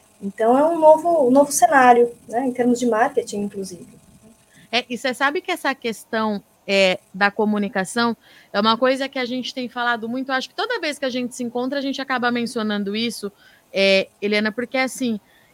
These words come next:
Speaker 2: é incrível, principalmente essa questão de agregar, de explicar de onde vem, é, como é que o café é feito, falar do produtor.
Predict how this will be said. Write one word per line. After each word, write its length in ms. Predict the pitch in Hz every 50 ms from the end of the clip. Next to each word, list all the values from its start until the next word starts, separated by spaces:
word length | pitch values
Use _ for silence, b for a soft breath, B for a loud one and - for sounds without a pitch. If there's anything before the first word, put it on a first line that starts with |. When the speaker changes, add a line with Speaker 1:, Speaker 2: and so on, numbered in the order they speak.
| b b _ _
Speaker 2:
é 140 | 220 226 240
incrível, 520 | 262 269 - - 294 320 330 302 294 285
principalmente 500 | - 370 415 403 392 370 370 415 415 427
essa 180 | 415 - 359 320
questão 480 | - 302 277 277 - 285 269 262 254 -
de 100 | 220 214
agregar, 680 | 254 247 240 240 233 226 202 208 233 247 262 269 254 240
de 80 | 226 220
explicar 500 | 233 - - - 240 233 - 247 247 254
de 120 | 233 240
onde 260 | 240 233 233 208 214 214
vem, 640 | 185 185 208 214 226 240 254 247 240 226 214 202 b b b b b b _ _
é, 200 | - 196 196 202 196
como 180 | - 226 233
é 80 | 240 262
que 100 | 262 285
o 60 | 269
café 380 | - 254 247 - - 254 240 233
é 40 | 233
feito, 720 | - - - 233 214 220 240 247 240 226 226 - - 202
falar 320 | - 233 220 226 233 247
do 120 | 247 262 233
produtor. 760 | - 247 240 233 208 220 - _ - 214 220 233 240 233